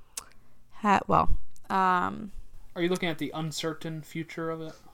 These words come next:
Speaker 2: what
Speaker 1: Yeah.
Speaker 2: you're talking about?
Speaker 1: Basically, re-, I don't know. Did you see how,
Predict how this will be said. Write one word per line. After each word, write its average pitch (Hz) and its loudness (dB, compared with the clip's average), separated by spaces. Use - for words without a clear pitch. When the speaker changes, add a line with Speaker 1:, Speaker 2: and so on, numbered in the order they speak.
Speaker 2:
what 131 -4
Speaker 1:
Yeah. 156 2
Speaker 2:
you're - -2
talking 156 -18
about? 160 -16
Speaker 1:
Basically, 269 2
re-, 254 4
I 247 2
don't 247 -2
know. 202 -4
Did 233 -12
you 262 -8
see 254 -4
how, 208 4